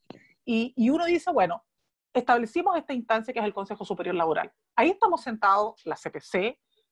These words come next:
los, eh, empresarios, eh, del país, están sentadas las pymes a través de conapyme, está sentada la Central Unitaria de Trabajadores por ser la más representativa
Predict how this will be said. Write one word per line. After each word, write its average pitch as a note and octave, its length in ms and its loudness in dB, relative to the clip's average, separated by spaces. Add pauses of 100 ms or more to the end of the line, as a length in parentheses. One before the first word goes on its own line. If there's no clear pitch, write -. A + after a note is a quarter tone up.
(120)
los, D#3+ 280 -2 (100)
eh, D#3 260 -2 (160)
empresarios, E3 920 0
eh, D3+ 220 0
del D#3+ 180 0
país, F3 400 2 (220)
están F3+ 240 2
sentadas E3+ 360 4
las D3+ 140 -4
pymes A3 420 -4
a A3 80 0
través E3 280 -8
de E3 80 -10
conapyme, A3 600 -8
está G#3 220 -6
sentada F3 380 2
la F#3 320 4
Central E3+ 400 -6
Unitaria E3 320 -4
de E3 60 -6
Trabajadores G3 500 -2
por - 120 -12
ser G3 140 -8
la F#3 60 -4
más F3+ 120 -4
representativa F#3+ 800 -8